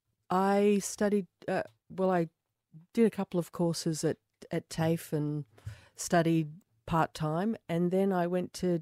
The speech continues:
David Jones and started at David Jones as a cadet,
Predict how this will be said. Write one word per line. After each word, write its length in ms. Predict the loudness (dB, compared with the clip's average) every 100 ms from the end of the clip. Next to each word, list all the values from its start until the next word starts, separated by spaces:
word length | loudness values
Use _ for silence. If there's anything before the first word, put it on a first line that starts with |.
| 0
David 320 | 0 0 -2
Jones 500 | 0 2 2 0 0
and 400 | 0 2 0 -4
started 380 | 0 2 4 2
at 100 | 0
David 300 | 0 0 0
Jones 400 | 0 2 2 -2
as 120 | -4
a 60 | -6
cadet, 500 | -2 0 0 -4